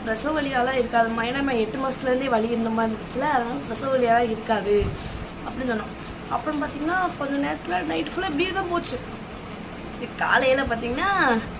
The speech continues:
எனக்கு வலி கொஞ்சம் எக்ஸ்ட்ரா ஆயிடுச்சு. எக்ஸ்ட்ரா ஆகுமே நான் எனக்கு என்ன நினைச்சேன், ஏது நினைச்சேன் தெரியல. எப்பயுமே நான் காலையில எழுந்துச்சு வேலை பார்ப்பேன்ல, அது மாதிரி யூஸ்வலா நான் எழுந்துச்சு துணி துவைக்கிறேன், அதாவது துணியை ஊற வச்சுட்டு, பாத்திரம் விளக்கிட்டு, வீடு வாசல் போட்டு சமைச்சிட்டேன்.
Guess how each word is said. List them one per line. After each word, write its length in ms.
எனக்கு 280
வலி 320
கொஞ்சம் 260
எக்ஸ்ட்ரா 280
ஆயிடுச்சு. 420
எக்ஸ்ட்ரா 520
ஆகுமே 280
நான் 140
எனக்கு 320
என்ன 220
நினைச்சேன், 460
ஏது 160
நினைச்சேன் 380
தெரியல. 320
எப்பயுமே 200
நான் 160
காலையில 340
எழுந்துச்சு 100
வேலை 200
பார்ப்பேன்ல, 420
அது 160
மாதிரி 300
யூஸ்வலா 180
நான் 220
எழுந்துச்சு 520
துணி 160
துவைக்கிறேன், 560
அதாவது 220
துணியை 280
ஊற 180
வச்சுட்டு, 440
பாத்திரம் 340
விளக்கிட்டு, 520
வீடு 180
வாசல் 220
போட்டு 320
சமைச்சிட்டேன். 560